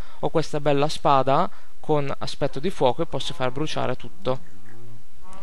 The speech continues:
Io posso aggiungere alla stessa spada altri incantesimi se voglio, basta che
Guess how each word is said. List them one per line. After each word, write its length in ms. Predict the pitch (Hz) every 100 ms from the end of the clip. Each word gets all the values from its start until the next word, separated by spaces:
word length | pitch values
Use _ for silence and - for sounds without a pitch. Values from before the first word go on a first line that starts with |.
| - - - - -
Io 100 | 151
posso 260 | 202 202 214
aggiungere 760 | 165 170 143 127 123 131 175 - - -
alla 300 | 156 160 156
stessa 440 | - 175 - 151
spada 640 | - - 147 127 131 156 196 - - - -
altri 640 | 143 151 147 175 196 -
incantesimi 720 | 156 147 135 151 175 170 165
se 160 | -
voglio, 360 | 143 135 135 135
basta 380 | 139 139 - 175
che 260 | - 147